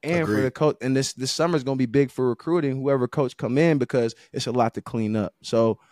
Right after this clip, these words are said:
Speaker 1: I'm excited to see who it's gonna be. Hey, it's, it's gonna be, it's gonna be a, a, a little ride, but we definitely about to see what's popping. Definitely.
Speaker 2: But can I,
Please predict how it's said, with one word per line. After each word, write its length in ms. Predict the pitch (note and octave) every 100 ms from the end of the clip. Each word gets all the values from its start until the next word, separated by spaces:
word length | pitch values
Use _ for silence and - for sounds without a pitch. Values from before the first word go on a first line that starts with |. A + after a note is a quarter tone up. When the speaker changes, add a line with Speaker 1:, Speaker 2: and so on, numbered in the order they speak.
| _ _ -
Speaker 1:
I'm 140 | D3+
excited 460 | D#3+ - D#3 E3 D3+
to 60 | C#3
see 340 | - D#3+ E3
who 200 | D3 E3+
it's 100 | D#3+
gonna 260 | E3+ D#3+ C3
be. 400 | C#3+ G3 F#3 - _ _ _ _ -
Hey, 340 | D3 B2+ G2 - _ -
it's, 160 | C3 -
it's 140 | C#3+
gonna 240 | - D3+ D3+
be, 160 | D#3
it's 160 | C#3+ D3
gonna 180 | D#3+ D#3+
be 160 | E3
a, 220 | D#3 C#3 -
a, 180 | B2+ C3 C3
a 60 |
little 300 | D3 D#3 C#3+
ride, 380 | D#3 D#3+ C#3+ B2
but 60 | B2
we 120 | C#3+
definitely 420 | C#3 C#3 B2+ C3
about 180 | B2 B2
to 80 | B2+
see 180 | B2+
what's 160 | B2 A#2+
popping. 460 | C3+ A#2 A2+ - - _ _ _ _ -
Definitely. 600 | A2+ A2+ - - - -
Speaker 2:
But 100 | B2
can 140 | F3+
I, 140 | F#3